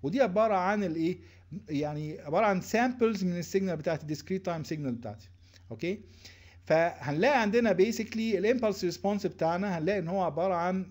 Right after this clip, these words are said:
هو عباره عن البي كي فاليوز الموجوده عندي دي. اوكي؟ فمعنى كده لما بتكلم على ان البي كي فاليوز هي نفسها الامبلس ريسبونس، يبقى معنى كده لو خدت الزي ترانسفورميشن بتاعها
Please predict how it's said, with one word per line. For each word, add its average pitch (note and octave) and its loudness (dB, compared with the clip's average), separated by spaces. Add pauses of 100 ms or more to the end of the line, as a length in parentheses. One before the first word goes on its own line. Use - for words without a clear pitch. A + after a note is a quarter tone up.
(140)
هو F#3 2
عباره G3 2
عن E3 0
البي D#3 -4
كي F#3 -2
فاليوز E3+ 0
الموجوده C#3 -6
عندي C3 -4
دي. G#2 -12 (160)
اوكي؟ E3 -8 (380)
فمعنى G#3+ 2
كده A#3 -2
لما F#3 0
بتكلم G#3 0
على F#3+ 2
ان D3+ -4
البي D#3 -2
كي G#3+ 2
فاليوز F#3 2
هي F#3 4
نفسها F3 -2
الامبلس E3 -2
ريسبونس، G3 -4 (360)
يبقى D#3+ 2
معنى C4+ 2
كده A#3+ 2
لو G#3 2
خدت A#3 -2
الزي G3 -2
ترانسفورميشن G3+ -2
بتاعها F#3 0